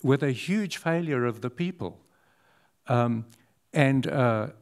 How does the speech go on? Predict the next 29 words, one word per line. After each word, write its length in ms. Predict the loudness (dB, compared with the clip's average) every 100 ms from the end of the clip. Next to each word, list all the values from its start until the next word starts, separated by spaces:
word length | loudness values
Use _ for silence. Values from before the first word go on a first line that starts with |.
| _
and 180 | 2 4
the 80 | 4
only, 300 | 4 4 0
th-, 340 | -4 -10 -8
so 140 | 2 4
there's 180 | 4
a 60 | 2
lot 220 | 4 2
of 100 | 2
discussion 500 | -2 0 0 0 0
and 120 | 0
debate 360 | -2 0 0 0
about 280 | 0 0 0
that. 160 | -4
The 80 | 0
only 180 | 0 0
thing 220 | 2 2
people 260 | 4 2 0
seem 180 | 2 2
to 100 | 2
agree 260 | 4 2
about 320 | 2 0 -2 0
that 280 | -2 -2 -2
is 220 | 0 0
that 200 | -2 0
privatization 800 | 0 0 0 -2 -2 0 0 0
is 140 | 0
an 140 | 0 0
anathema. 640 | 2 2 2 0 0 -2